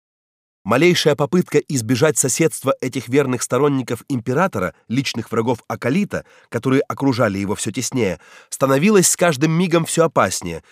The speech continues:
ибо она могла вызвать взрыв, нежелательный теперь для более слабой стороны,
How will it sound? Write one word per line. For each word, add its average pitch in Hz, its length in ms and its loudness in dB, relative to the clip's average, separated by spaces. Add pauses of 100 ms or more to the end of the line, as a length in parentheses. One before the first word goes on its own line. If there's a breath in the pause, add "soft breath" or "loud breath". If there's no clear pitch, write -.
(160 soft breath)
ибо 135 260 4
она 139 180 4
могла 151 280 2
вызвать 139 360 0
взрыв, 123 480 -2
нежелательный 120 600 -2
теперь 170 320 -2
для 117 160 0
более 107 280 0
слабой 123 320 -2
стороны, 143 520 -2